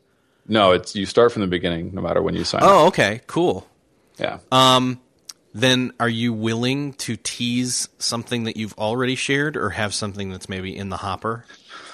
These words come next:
Speaker 1: Hmm. Let me open my Macintosh <laughs> computer here, and I'd be happy to, but you gotta give me a second to pull up. I wanna make sure I read it right.
Speaker 2: Okay.
Speaker 1: Let me look up my, my Google Docs spreadsheet where I keep all this stuff.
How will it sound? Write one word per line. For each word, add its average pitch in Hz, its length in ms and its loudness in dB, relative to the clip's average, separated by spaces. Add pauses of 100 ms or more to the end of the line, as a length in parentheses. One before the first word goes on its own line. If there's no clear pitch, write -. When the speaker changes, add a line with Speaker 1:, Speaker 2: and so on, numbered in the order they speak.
(500)
Speaker 1:
Hmm. 92 600 0 (460)
Let 95 120 2
me 90 140 4
open 87 240 4
my 80 100 2
Macintosh 85 600 2
<laughs> - 0 -
computer - 460 4
here, 78 380 2 (840)
and 151 500 -8 (540)
I'd - 80 -4
be 82 80 0
happy 87 280 2
to, 87 180 -2
but 85 80 -4
you 82 40 -8
gotta 82 140 4
give 85 160 2
me 85 80 4
a 82 60 4
second 85 340 2
to - 80 -6
pull - 300 4
up. 82 160 2 (200)
I 92 40 0
wanna 87 140 6
make 82 100 0
sure 80 160 4
I 80 40 4
read 80 200 6
it - 80 2 (160)
right. - 180 2 (220)
Speaker 2:
Okay. 92 240 -6 (720)
Speaker 1:
Let 82 140 -2
me 80 60 2 (160)
look - 160 4
up - 100 0
my, 78 220 2
my 78 100 4
Google 92 320 4
Docs 80 340 4
spreadsheet 82 500 2
where 78 120 4
I - 20 2
keep - 260 -6
all 80 100 2
this 80 120 -4
stuff. - 320 -6